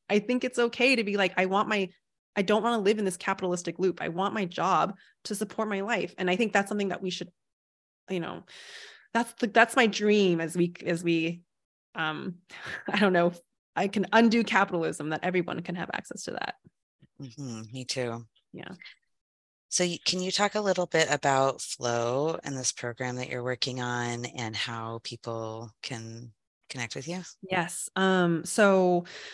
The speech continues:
Speaker 1: Flow is my program all about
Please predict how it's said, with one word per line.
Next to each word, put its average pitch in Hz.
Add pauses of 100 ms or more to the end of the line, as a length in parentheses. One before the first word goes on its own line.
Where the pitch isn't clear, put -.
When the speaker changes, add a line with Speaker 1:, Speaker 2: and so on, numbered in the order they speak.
(100)
Speaker 1:
Flow 233
is 196
my 175
program 175
all 165
about 165